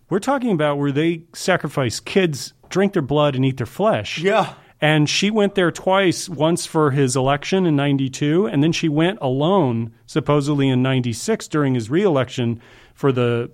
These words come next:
Speaker 1: all the scandals that were about to break and whatnot. But that was just so that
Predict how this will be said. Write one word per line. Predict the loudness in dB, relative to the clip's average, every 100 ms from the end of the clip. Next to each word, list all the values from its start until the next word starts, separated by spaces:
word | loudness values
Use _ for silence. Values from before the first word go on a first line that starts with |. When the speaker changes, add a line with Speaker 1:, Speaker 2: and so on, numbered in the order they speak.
| _ -2
Speaker 1:
all | -2
the | 0
scandals | -4 0 2 2 0
that | -2
were | -2 -2
about | 0 0 0
to | -2 -2 -2 -6
break | -2 0 0 0
and | -2
whatnot. | -2 -2 -2 -2
But | 0
that | 0
was | 0 -6
just | -6
so | -2 0
that | 0